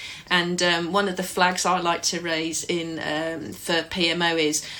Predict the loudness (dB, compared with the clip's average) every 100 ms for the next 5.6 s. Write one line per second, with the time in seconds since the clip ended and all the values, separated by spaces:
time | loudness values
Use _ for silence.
0 | -8 -2 2 2 4 4 4 2 2 4
1 | 4 4 2 2 2 0 -2 -2 0 2
2 | 0 0 4 4 4 2 0 -2 -2 0
3 | 0 2 0 0 0 0 0 0 4 6
4 | 4 0 -4 -4 -4 -4 0 2 2 0
5 | -2 -2 0 0 0